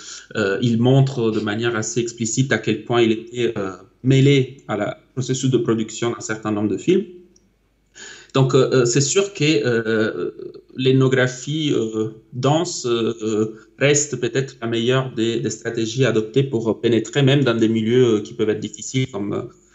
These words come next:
les industries audiovisuelles, euh, telles qu'elles sont aujourd'hui. Mais après, il est intéressant de réfléchir à d'autres stratégies, donc, euh, euh, en prenant, euh, inspiration des études, euh, euh,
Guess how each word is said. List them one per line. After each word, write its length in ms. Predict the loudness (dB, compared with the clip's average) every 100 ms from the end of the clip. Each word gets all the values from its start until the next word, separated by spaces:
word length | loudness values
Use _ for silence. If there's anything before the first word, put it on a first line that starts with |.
| _ _ _
les 140 | 0 4
industries 380 | 2 2 2
audiovisuelles, 580 | 2 2 0 -2 0 2
euh, 220 | 2 0 -4 -6 -10 -10 -12 -12 -4
telles 160 | -2 0
qu'elles 120 | 0
sont 140 | 0
aujourd'hui. 520 | 0 0 -4 -2 -4 -4 -12 -6 2
Mais 180 | 2
après, 360 | 2 0 2 2
il 80 | 4
est 40 |
intéressant 560 | 2 0 -4 -6 -4 -8
de 100 | -6
réfléchir 460 | -6 -6 -6 -6
à 20 | -2
d'autres 280 | -2 -4
stratégies, 640 | -6 -4 -2 -2 0 0 0
donc, 280 | 0 0
euh, 480 | 4 6 6 6 4
euh, 260 | 2 -2 -4
en 120 | -4 -4
prenant, 460 | -2 2 4 6
euh, 560 | 6 4 2 -2 -4 -6
inspiration 600 | -8 -4 -2 -2 -2 -2
des 180 | 0 0
études, 440 | -2 -2 -6 0
euh, 640 | 0 0 -4 -18 -20 -10 -8 -8
euh, 440 | -6 -4 -2 -2